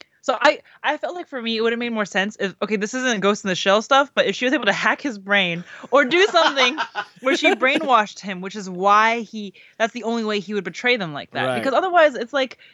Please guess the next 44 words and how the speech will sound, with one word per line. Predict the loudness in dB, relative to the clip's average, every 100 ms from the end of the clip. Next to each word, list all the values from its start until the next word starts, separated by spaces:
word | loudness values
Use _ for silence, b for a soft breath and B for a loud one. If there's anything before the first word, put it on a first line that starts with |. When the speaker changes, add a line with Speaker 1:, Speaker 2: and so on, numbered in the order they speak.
| b -2
Speaker 1:
you | 0
did | 2
this | -2 2
all | 6 6
of | 6
your | 2
own | 2 0
accord, | -2 2 2 2
but | -2
it |
had | 0 0
to | -2
be | -4 -6
enough | -6 -2 -2
of | -4 -10
a |
compelling | -10 -6 -4 -2 -2
reason. | -4 -4 -8
But | -6
this | -6 -4
is | -2
not | 2 2 2 -4 _ _ _ _ _ _ _ -10
compelling | -8 -4 -2 0 0
<laughs> | 0
enough. | 2 0 -4 -2 -2 0
Speaker 2:
I | 2
mean, | 4
they | 2
try | 0 0 2 2
their, | 0 -4 -4
I | -6
could | -6
see | -8 -6 -2
they | -2
tr-, | -4 -10
really | -8 -2 0 0
try. | -2 -6 -4 -2 -2
They | 0 0
really | 2 2 2 0
tried | 2 4 4
their | 2
best | 0 -2 -2
with | -8 -2
it. | -2